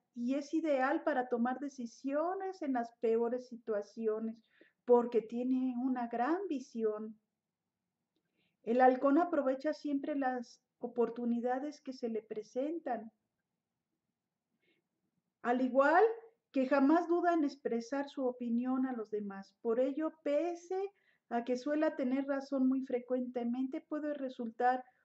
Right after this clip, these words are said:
un tanto presuntuoso para muchos, pero en realidad es honesto en lo que habla y dice siempre, porque se basa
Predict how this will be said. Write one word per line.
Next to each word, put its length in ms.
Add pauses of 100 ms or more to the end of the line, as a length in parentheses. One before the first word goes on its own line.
un 200
tanto 400
presuntuoso 800
para 260
muchos, 600 (760)
pero 460
en 180
realidad 500
es 180
honesto 640 (280)
en 160
lo 160
que 180
habla 640 (280)
y 180
dice 440
siempre, 760 (460)
porque 380
se 180
basa 520